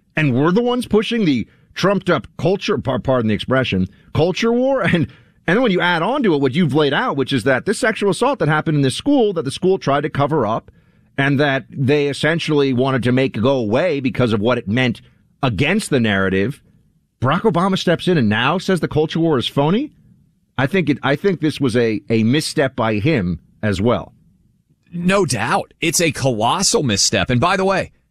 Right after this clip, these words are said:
Speaker 2: Republicans aren't even really involved in the biggest culture war that is going on right now. We're gonna talk about it later because there's more commentary coming out.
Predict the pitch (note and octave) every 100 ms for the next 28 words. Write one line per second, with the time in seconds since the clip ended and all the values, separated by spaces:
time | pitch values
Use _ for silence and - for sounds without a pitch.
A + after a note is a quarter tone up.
0 | _ _ _ - D#3+ - A3+ D4 A3 G3
1 | C#3+ E3 F3 D3+ C#3+ A#2+ D#3+ E3 D3 B2
2 | G2+ E2+ A#2 G3+ C#3 F2+ A2 - _ D3+
3 | D3 C#3 G#2+ E3 A3 - - B2+ A2 C3+
4 | A2+ A2+ A#2 A#2 A#2 A2+ A2 B2+ A#2+ A2+
5 | G#2+ G#2 G2+ F#2+ G#2+ G#2 A#2 B2 B2+ -
6 | C3+ C3+ A#2+ A2 F#2+ A#2 D3+ B2+ A#2 A2+
7 | A2 G#2+ A#2+ B2 A2+ - C#3+ E3+ - A2+
8 | F#2+ - G2 F2 E2+ F2+ F#2